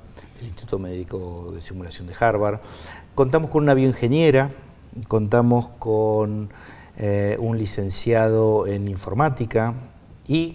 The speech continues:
con un, eh, licenciado en educación. Eh, yo aporto mi lugar, que es el de gestión, y desde allí, eh,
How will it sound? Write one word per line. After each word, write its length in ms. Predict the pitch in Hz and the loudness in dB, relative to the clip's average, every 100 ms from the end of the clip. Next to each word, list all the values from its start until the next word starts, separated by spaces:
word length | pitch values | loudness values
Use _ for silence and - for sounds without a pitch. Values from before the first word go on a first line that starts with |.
| - | -4
con 380 | 127 127 123 - | 0 2 0 -4
un, 440 | 131 127 135 135 - | -2 0 0 -2 -6
eh, 320 | 117 107 101 - - - - | -2 -2 -2 -6 -20 -20 -12
licenciado 420 | 113 107 110 98 120 | -8 -6 -4 -2 -2
en 80 | |
educación. 480 | 110 95 - 87 73 - - - - - - - - - - - - | -2 -6 -8 -10 -12 -14 -16 -16 -16 -16 -16 -16 -18 -18 -18 -14 0
Eh, 800 | 127 123 123 120 120 120 117 117 - - - - - | 6 8 8 8 8 8 8 4 -4 -14 -18 -20 -8
yo 180 | 110 127 | 4 6
aporto 880 | 117 127 - 127 120 113 113 113 92 | 8 6 6 6 8 8 8 6 2
mi 140 | 110 | 0
lugar, 280 | 110 151 180 | 6 6 6
que 80 | - | 2
es 140 | 117 | -4
el 80 | 104 | -4
de 80 | 98 | -4
gestión, 640 | - 110 - 156 160 185 - - - - - - - - - - - | -4 -4 0 0 0 -6 -12 -20 -20 -20 -20 -20 -20 -20 -20 -20 -2
y 120 | 139 | 4
desde 240 | 143 139 147 | 4 6 2
allí, 440 | 139 190 202 214 - | 2 2 2 0 -4
eh, 760 | 127 131 127 123 120 120 117 113 | 0 4 6 6 4 4 2 -2